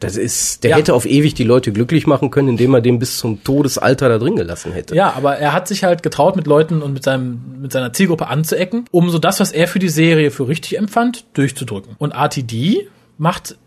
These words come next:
Speaker 2: in meinen Augen das Umgekehrte. Er sagte, „Ich hab hier die kleine Gruppe von Altfans, die interessieren mich überhaupt nicht. Aber hier meine Zielgruppe, die will das so und so. Und darum hab ich jetzt noch den Doktor zehn B, der Rose heiratet.“ Und ja, es ist mehr so eine aalglatte Geschichte, wohingegen John Nathan Turner da auch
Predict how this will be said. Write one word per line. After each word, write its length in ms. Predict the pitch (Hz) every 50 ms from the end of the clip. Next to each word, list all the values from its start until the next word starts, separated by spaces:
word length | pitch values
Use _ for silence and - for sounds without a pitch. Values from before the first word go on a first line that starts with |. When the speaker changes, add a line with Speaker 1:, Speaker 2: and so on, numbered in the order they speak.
| _ -
Speaker 2:
in 120 | 165 160
meinen 220 | 156 143 147 165 165
Augen 320 | 170 190 202 208 214 214
das 140 | 214 202 -
Umgekehrte. 340 | 254 247 202 - 135 120 127
Er 60 | 131
sagte, 180 | 147 160 175 156
„Ich 120 | - -
hab 100 | 185 175
hier 80 | 180 156
die 80 | 139
kleine 300 | 131 - - 175 180 180
Gruppe 160 | 160 165 151
von 140 | - - 135
Altfans, 340 | - 123 147 170 - 233 202
die 60 | 180
interessieren 280 | 160 156 - - 165 147
mich 100 | 127 -
überhaupt 340 | 131 - - 120 - - 226
nicht. 240 | 311 - - -
Aber 180 | - 156 160 160
hier 200 | 143 135 180 170
meine 260 | 156 151 143 131 -
Zielgruppe, 640 | - - 226 277 285 185 147 127 - - 196 233 202
die 180 | 160 175 185 170
will 100 | 180 170
das 160 | 165 160 -
so 120 | 165 143
und 100 | 135 120
so. 140 | 143 175 214
Und 140 | 208 170 170
darum 500 | 165 180 190 180 190 185 175 165 - -
hab 100 | 170 165
ich 120 | 160 -
jetzt 180 | 160 151 - -
noch 100 | 143 -
den 140 | - 135 127
Doktor 300 | 131 123 - 127 120 117
zehn 320 | - - 127 117 120 123
B, 240 | 185 233 240 233 214
der 180 | 170 135 120
Rose 360 | - 190 240 269 262 - - 208
heiratet.“ 640 | 202 202 190 170 175 175 180 180 - 190 180 165
Und 260 | 135 139 135 131 117 -
ja, 180 | 196 208 180 139
es 120 | 113 - -
ist 140 | 156 - 175
mehr 140 | 180 185
so 60 | 185 185
eine 120 | 185 160
aalglatte 420 | 170 180 185 175 180 175 180 185
Geschichte, 480 | 170 156 - - 208 196 - - 214 180
wohingegen 460 | 175 175 170 165 156 165 160 160 160 156
John 120 | 160 156
Nathan 240 | 156 156 151 - 156
Turner 540 | - 156 151 170 202 208 214 214 214 214 196
da 220 | 190 196 196 196
auch 260 | 180 190 190 - -